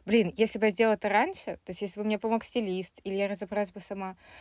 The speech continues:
я бы, блин, столько сэкономила денег, <laughs> времени и сил. То есть я скупала,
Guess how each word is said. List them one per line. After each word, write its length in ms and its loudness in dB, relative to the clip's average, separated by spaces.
я 140 2
бы, 100 -2
блин, 180 0
столько 440 -2
сэкономила 840 -4
денег, 420 0
<laughs> 180 -20
времени 640 4
и 20 -6
сил. 460 -4
То 60 -2
есть 180 0
я 180 4
скупала, 720 0